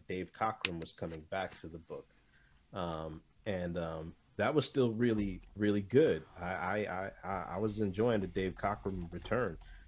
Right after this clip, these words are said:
Um, that was when, um, you know, they had the whole, whole, um, Shire thing and the, and the, um, the Starjammers were introduced. Um, uh, Colossus got killed the first of a dozen times. Like,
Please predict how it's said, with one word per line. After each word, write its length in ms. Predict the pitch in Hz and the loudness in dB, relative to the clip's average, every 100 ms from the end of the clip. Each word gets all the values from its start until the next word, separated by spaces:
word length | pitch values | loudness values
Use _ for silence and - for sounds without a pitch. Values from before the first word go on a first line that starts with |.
| - | -6
Um, 180 | 85 85 | -4 -2
that 160 | 92 95 | -2 -2
was 140 | 90 | -2
when, 260 | 95 90 87 | -2 0 0
um, 360 | 85 80 80 - | -2 -4 -8 -8
you 60 | 87 | -4
know, 120 | 82 | -4
they 100 | 85 | -4
had 200 | 85 80 | -4 -4
the 80 | 82 | -6
whole, 280 | 90 92 - | -8 -12 -6
whole, 460 | 90 90 85 85 | -4 -2 -2 -4
um, 220 | 78 78 90 | -8 -12 -14
Shire 680 | - - 90 95 107 110 101 | -6 -2 0 2 2 2 0
thing 460 | - 104 104 98 | 0 0 0 0
and 140 | 87 80 | -4 -6
the, 140 | 90 - | -10 -8
and 120 | 95 | -8
the, 240 | 87 85 82 | -8 -10 -10
um, 280 | 76 76 - _ - _ - | -12 -16 -20 _ -20 _ -12
the 60 | |
Starjammers 880 | - - 104 107 113 104 101 98 92 | -4 2 4 4 4 2 2 2 0
were 120 | 104 95 | 0 0
introduced. 800 | 98 - 87 101 98 - - _ _ _ - _ - | 0 -4 -2 -2 -2 -6 -14 _ _ _ -20 _ -2
Um, 680 | 90 90 85 82 78 76 98 _ _ _ _ _ _ _ 92 | 0 0 -2 -4 -8 -10 -14 _ _ _ _ _ _ _ -4
uh, 280 | 78 78 78 - - | -2 -4 -10 -14 -6
Colossus 680 | 92 85 95 110 104 101 - | -4 -2 -2 -2 -2 -4 -2
got 280 | 90 87 - - | -2 -2 -6 -10
killed 420 | - 104 104 98 - | -2 2 2 0 -4
the 220 | 78 - - | -6 -8 -4
first 340 | 95 98 - | -2 -2 -4
of 120 | 87 | -4
a 60 | 87 | -2
dozen 500 | 95 92 90 101 95 | -2 -2 -2 -4 -4
times. 540 | 101 95 95 92 92 95 | -4 -4 -4 -6 -6 -6
Like, 240 | 82 80 | -6 -6